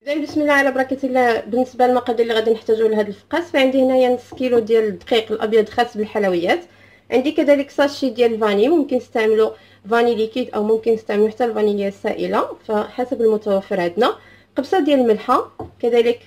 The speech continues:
ساشي ديال خميره الحلويات من وزن ثمانية غرام، كاس ديال الزيت، زيت نباتي، كاس العنبه، مية وعشرين غرام ديال السكر سنيده او السكر الخشن، ما بين مية وعشرين حتى لمية وخمسين غرام حسب الحلاوه اللي كنبغيوها،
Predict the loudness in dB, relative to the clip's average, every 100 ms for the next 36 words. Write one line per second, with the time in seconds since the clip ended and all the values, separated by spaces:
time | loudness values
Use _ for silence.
0 | _ 0 0 -2 -4 0 0 0 2 2
1 | 0 -2 0 2 2 0 2 4 4 0
2 | 0 2 0 0 -2 0 -2 -8 _ _
3 | -2 -2 -2 -2 0 0 -2 -2 -2 -10
4 | -4 0 0 0 0 -2 -4 -6 -6 -6
5 | -4 -2 0 2 0 -2 _ _ _ -2
6 | 2 4 2 0 2 4 4 4 0 -2
7 | -8 -2 -2 -2 -12 _ _ _ -2 2
8 | 4 4 0 0 -4 -4 -6 -4 -4 -4
9 | -6 -2 0 2 2 2 4 4 2 0
10 | -4 -4 -2 -2 -4 -18 _ _ 2 6
11 | 6 4 0 2 2 2 0 -2 -2 -2
12 | -4 -2 0 2 0 -2 -4 -2 -2 -2
13 | -4